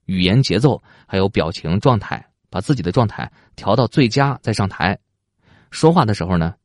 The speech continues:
一定要充满自信，用你的情绪去感染听众。自始至终啊，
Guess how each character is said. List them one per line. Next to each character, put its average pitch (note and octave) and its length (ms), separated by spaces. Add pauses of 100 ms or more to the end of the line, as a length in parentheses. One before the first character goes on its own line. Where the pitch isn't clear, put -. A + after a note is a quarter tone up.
(240)
一 F#2+ 100
定 G2+ 100
要 F2 60
充 G#2 140
满 F2 120
自 G#2+ 120
信， G2+ 200 (260)
用 F#3+ 160
你 F2+ 100
的 E2 100
情 A2+ 340
绪 B2 220
去 A2 140
感 G2+ 180
染 F#2 100
听 C3 200
众。 C#3 140 (220)
自 - 180
始 F#2 140
至 A2 100
终 C3 180
啊， E2+ 140